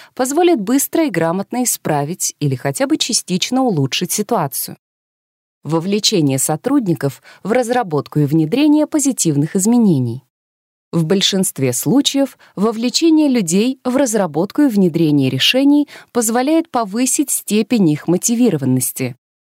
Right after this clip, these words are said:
В то же время, если представители коллектива сами убедились в том, что данную ситуацию изменить невозможно, то они транслируют это убеждение всему коллективу,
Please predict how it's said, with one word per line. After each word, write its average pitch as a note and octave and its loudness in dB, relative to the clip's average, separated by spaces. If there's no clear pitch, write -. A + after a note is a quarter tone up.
В - -10
то E3+ 0
же D3+ 0
время, F#3 2
если E3 0
представители F#3+ -2
коллектива E3+ 0
сами G#3+ 0
убедились F3+ 0
в - -12
том, C4 2
что - -2
данную A#3 0
ситуацию D#3+ -2
изменить D3 2
невозможно, G3 0
то A3 2
они C4+ 4
транслируют C4+ 0
это F#3 -2
убеждение D3+ 0
всему G#3+ 2
коллективу, A3+ 0